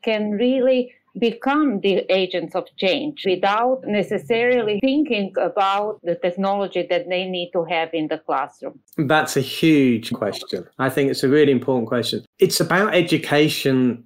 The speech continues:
Speaker 2: in total. What do we mean by education? What is the function of schools? What is the role of teachers?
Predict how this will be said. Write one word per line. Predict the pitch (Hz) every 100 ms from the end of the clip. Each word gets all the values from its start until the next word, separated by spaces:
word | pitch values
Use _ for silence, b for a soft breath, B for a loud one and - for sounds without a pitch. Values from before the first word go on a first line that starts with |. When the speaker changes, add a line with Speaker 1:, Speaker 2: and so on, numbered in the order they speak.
| _
Speaker 2:
in | 143 131
total. | - 165 196 - 82 -
What | 147 220 180
do | 175
we | 190
mean | 165 170 170
by | - 123
education? | 127 120 - 131 127 - - -
What | - 117 139 185 196
is | 180 151
the | 143
function | - 151 147 - - 127
of | 110
schools? | - - 139 110 - - - - _ _ _ _
What | 127 123 165 -
is | 170 123
the | 135
role | 120 131 131 117
of | 107
teachers? | - 127 117 - 90 -